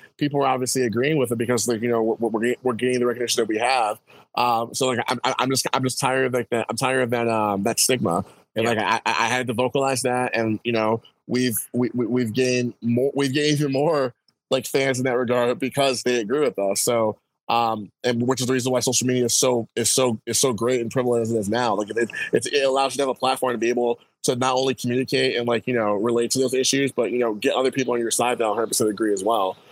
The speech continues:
Speaker 1: which is really, really good for me to see. And it gives me faith and confidence to, like, you know, want to continue doing this. 'Cause there was a time where I was like, you know, it, do, do, do, I, I, I felt so bad for my band 'cause I'm like, you know,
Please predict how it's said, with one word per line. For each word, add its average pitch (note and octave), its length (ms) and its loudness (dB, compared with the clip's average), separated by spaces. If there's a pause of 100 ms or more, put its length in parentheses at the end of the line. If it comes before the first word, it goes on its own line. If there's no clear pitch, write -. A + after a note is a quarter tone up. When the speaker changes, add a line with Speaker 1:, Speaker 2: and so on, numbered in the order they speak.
(120)
Speaker 1:
which B2+ 160 0
is A#2 140 2
really, C3+ 260 2
really B2+ 180 0
good A#2 240 -2
for A#2+ 160 -2
me A#2 220 0
to C3 80 0
see. D3+ 340 0 (240)
And B2 80 0
it B2 100 0
gives B2 200 0
me B2+ 80 2
faith B2 320 0
and A#2+ 100 -2
confidence A#2 560 0
to, - 80 0
like, A2+ 220 0
you A#2+ 60 0
know, A2+ 160 2
want G#2+ 480 0
to A2+ 60 -8
continue A2+ 280 0
doing C3 240 0
this. G2 140 -4
'Cause A#2 100 -2
there B2 80 2
was D3 140 2
a C#3+ 60 -8
time C3 260 0
where A#2+ 120 2
I A#2+ 40 0
was A#2 160 -2
like, A#2+ 240 0 (340)
you A2+ 80 -4
know, A2+ 320 0
it, B2 160 0 (280)
do, C3 120 2 (100)
do, A#2 180 -2
do, C3 220 0 (200)
I, B2 180 0
I, A#2 80 2 (120)
I - 20 0
felt A#2+ 300 -2
so C3+ 180 0
bad B2 420 0
for B2 80 -4
my A2+ 140 0
band B2 300 0
'cause A#2 80 -2
I'm A2+ 100 0
like, A#2+ 160 0
you B2 40 -2
know, A#2+ 220 0